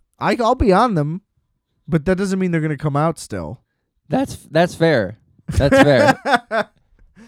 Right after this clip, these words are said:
Speaker 1: Oh, so you're not, what you're saying is you're uncomfortable doing it solo.
Speaker 2: For the visual thing, I think so.
Speaker 1: You can't do solo vids.
Speaker 2: Yeah, because I think that if it was this, it'd be easier to just film.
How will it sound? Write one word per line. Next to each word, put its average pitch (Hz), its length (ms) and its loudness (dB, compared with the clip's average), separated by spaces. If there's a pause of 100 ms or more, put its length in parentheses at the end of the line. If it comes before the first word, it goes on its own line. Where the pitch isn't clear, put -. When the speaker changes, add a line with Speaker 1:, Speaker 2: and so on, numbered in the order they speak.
(520)
Speaker 1:
Oh, 170 200 2
so 170 120 -4
you're 175 220 0
not, 214 380 0 (240)
what 208 240 0
you're 240 100 -2
saying 190 400 0
is 147 340 0
you're 202 720 2
uncomfortable 160 720 -2
doing 139 320 -6
it 131 140 -10
solo. 104 680 -6 (640)
Speaker 2:
For 165 140 -2
the 160 120 4
visual 139 540 -2
thing, 208 260 -8
I 147 120 -6
think 143 260 -10
so. 107 420 -4 (220)
Speaker 1:
You 131 80 -14
can't 135 300 -4
do 131 120 -2
solo 127 480 -2
vids. 101 560 -8
Speaker 2:
Yeah, 226 160 -2
because 175 280 -6
I 170 100 -2
think 180 160 -6
that 160 140 -2
if 143 100 -4
it 165 80 0
was 147 160 -2
this, 135 380 -4
it'd 139 100 -6
be 131 160 -8
easier 143 400 -2
to 127 80 -2
just 110 260 -6
film. 101 400 -6